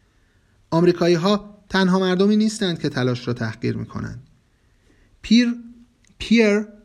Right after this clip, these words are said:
اه، دقیق بخونم، چوالیر. پیر چوالیر، مدیر فرانسوی می‌گوید:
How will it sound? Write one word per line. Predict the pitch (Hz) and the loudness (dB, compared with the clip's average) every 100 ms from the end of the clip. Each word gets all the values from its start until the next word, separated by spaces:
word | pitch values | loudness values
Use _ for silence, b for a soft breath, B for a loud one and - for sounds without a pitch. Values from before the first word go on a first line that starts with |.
| _ _ - _ _ 156 | _ _ -20 _ _ -6
اه، | 127 120 120 120 B B B - | -2 0 -2 -4 B B B -12
دقیق | 127 123 - | -10 -10 -10
بخونم، | 165 - 180 170 - | -12 -10 -8 -6 -6
چوالیر. | - 120 120 120 120 - B B B - | -6 -4 -2 -2 -6 -10 B B B -14
پیر | - 277 254 | 0 2 2
چوالیر، | - 185 156 147 170 220 - B B | 0 0 2 2 2 -2 -6 B B
مدیر | 160 160 170 233 | -2 0 2 0
فرانسوی | 247 180 160 143 139 143 | 0 -2 -2 -4 -2 -2
می‌گوید: | 135 123 123 143 | -2 0 0 -2